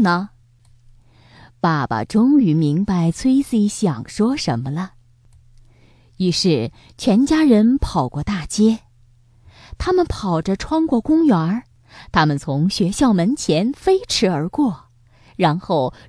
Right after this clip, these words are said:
冲进了自助洗衣店。崔西的爸爸开始找古纳什小兔，他找啊，找啊，找啊，可是古纳什小兔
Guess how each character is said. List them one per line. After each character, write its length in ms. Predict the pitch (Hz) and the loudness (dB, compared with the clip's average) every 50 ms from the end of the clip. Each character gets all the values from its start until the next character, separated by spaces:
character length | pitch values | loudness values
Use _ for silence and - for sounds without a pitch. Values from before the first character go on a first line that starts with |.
| - | -6
冲 280 | - - 220 185 175 185 | -4 0 2 2 2 2
进 220 | - 208 185 147 | 2 0 0 0
了 100 | 127 127 | 0 -4
自 360 | - - - 240 214 175 165 - | -6 -6 -4 -2 -2 -2 -2 -2
助 240 | - 208 165 156 | -2 -2 -2 -2
洗 260 | 147 - - 160 143 - - | -4 -8 -8 -8 -8 -8 -10
衣 120 | 180 202 | -10 -8
店。 300 | - - 269 214 143 - _ _ _ _ _ _ _ _ _ _ _ _ _ _ _ _ _ _ _ _ _ _ _ - - - | -2 0 0 0 -2 -4 _ _ _ _ _ _ _ _ _ _ _ _ _ _ _ _ _ _ _ _ _ _ _ -20 -20 -8
崔 220 | - - 359 339 | 0 2 2 2
西 180 | 339 - - 311 | 4 2 0 2
的 100 | 294 285 | 2 0
爸 300 | - - 320 269 247 247 | -2 -2 -4 -4 -4 -4
爸 260 | - 220 180 170 170 - - - - | -2 -2 -2 -4 -4 -8 -12 -16 -8
开 200 | - - 214 175 | -4 0 0 0
始 340 | 185 - - 147 139 156 175 | 0 0 -2 -2 0 0 -2
找 280 | - - 160 120 127 165 | 0 -2 -2 0 -2 -4
古 300 | - - 160 131 120 117 | -2 -2 -2 -2 0 0
纳 200 | 175 180 170 156 | -2 -2 -2 -4
什 220 | - - - 156 | -6 -4 -4 -4
小 240 | - - - - - - - | -4 -4 -6 -8 -8 -8 -4
兔， 300 | - 302 302 262 151 - _ _ _ _ _ _ _ _ _ _ _ _ _ _ _ _ _ _ _ _ - - - - - - | 2 2 2 2 2 -2 _ _ _ _ _ _ _ _ _ _ _ _ _ _ _ _ _ _ _ _ -20 -20 -20 -18 -12 -8
他 200 | - - 349 - - - | -6 -4 -4 -4 -2 0
找 380 | - 262 170 147 - - - - | -2 0 0 -2 -8 -10 -8 -6
啊， 600 | - 180 202 214 220 208 196 180 175 - - _ _ _ - - _ - | -4 -2 -2 -2 -2 -4 -4 -6 -10 -14 -18 _ _ _ -20 -20 _ 0
找 460 | - 220 175 160 - - - 185 175 | 2 2 2 0 -4 -10 -14 -10 -6
啊， 540 | 160 170 180 180 165 165 160 151 - - _ _ _ _ _ _ - _ _ | -4 -2 0 0 -2 -4 -6 -8 -12 -18 _ _ _ _ _ _ -20 _ _
找 420 | - 185 180 139 113 - - - - - | 0 2 2 2 0 -4 -8 -14 -14 -14
啊， 380 | - - - - - - _ _ _ _ _ _ _ _ _ _ _ _ _ _ - - - - - - | -14 -14 -14 -16 -20 -20 _ _ _ _ _ _ _ _ _ _ _ _ _ _ -20 -20 -20 -20 -10 -2
可 160 | - 285 262 | 0 0 0
是 300 | - - 294 285 277 269 | 0 0 -2 0 -2 -2
古 240 | - - 254 233 233 | -2 -2 0 2 2
纳 160 | 262 254 240 | 2 2 0
什 180 | - - 254 | -2 -2 -4
小 260 | 262 - 262 208 180 180 | -4 -2 -2 -2 -2 -2
兔 380 | - - 285 254 233 226 226 | -4 -4 -2 2 2 2 2